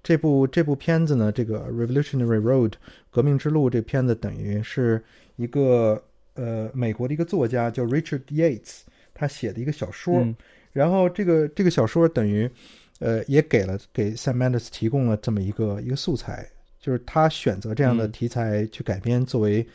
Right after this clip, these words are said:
Speaker 1: 剧本，
Speaker 2: 嗯。
Speaker 1: 我觉得一点都不意外。而且我也觉得除了他之外，可能没有人会把这个东西拍成这个样子，就是还原很多，
Speaker 2: 嗯。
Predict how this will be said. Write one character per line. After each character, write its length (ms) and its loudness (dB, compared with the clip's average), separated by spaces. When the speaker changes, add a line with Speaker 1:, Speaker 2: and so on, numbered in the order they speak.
Speaker 1:
剧 140 -4
本， 140 -6
Speaker 2:
嗯。 60 -8
Speaker 1:
我 80 -6
觉 100 -2
得 60 0
一 80 0
点 120 -2
都 80 -6
不 80 -4
意 120 0
外。 220 -2
而 100 0
且 240 0
我 80 2
也 40 6
觉 140 2
得 160 4
除 120 2
了 80 6
他 140 2
之 100 2
外， 160 8
可 160 -4
能 180 2
没 160 0
有 80 6
人 180 4
会 160 0
把 160 -6
这 80 -4
个 80 2
东 160 0
西 140 -2
拍 240 0
成 420 -4
这 80 -2
个 60 2
样 180 2
子， 160 -12
就 140 -4
是 100 -2
还 440 0
原 220 4
很 160 -6
多， 260 -4
Speaker 2:
嗯。 320 -4